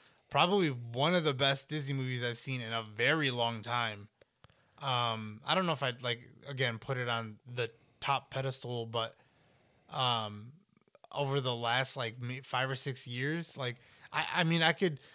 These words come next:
even though the nostalgia factor of, like, Toy Story, there being, like, another Toy Story, like, I think this,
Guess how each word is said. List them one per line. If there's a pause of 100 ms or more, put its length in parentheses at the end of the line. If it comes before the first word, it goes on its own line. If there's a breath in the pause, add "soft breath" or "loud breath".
(220 loud breath)
even
though
the
nostalgia
factor
of,
like, (340)
Toy
Story, (100)
there
being,
like,
another
Toy
Story, (200)
like, (520)
I
think (120)
this,